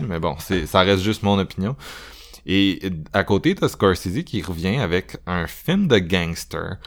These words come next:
C'est son bon vieux casting. Tout le monde est excité. Tu sais, ah, c'est la gang de, de Casino,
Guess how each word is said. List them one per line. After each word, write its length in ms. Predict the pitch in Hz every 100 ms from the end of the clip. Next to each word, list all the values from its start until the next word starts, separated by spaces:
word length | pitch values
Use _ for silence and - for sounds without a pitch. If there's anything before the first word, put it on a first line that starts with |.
| - - - - - -
C'est 500 | - - - - 92
son 320 | 85 92 90
bon 240 | 82 110 190
vieux 260 | 165 156 151
casting. 840 | - 80 76 - 92 78 76 95
Tout 140 | 110
le 60 | 104
monde 220 | 143 190
est 160 | 143 90
excité. 640 | 90 - - - 82 82
Tu 100 | 110
sais, 40 |
ah, 140 | 104 117
c'est 240 | - 92
la 180 | 87 85
gang 380 | 87 98 104 95
de, 200 | 82 80
de 440 | 80 76 82 85 -
Casino, 760 | 82 87 82 85 87 95 95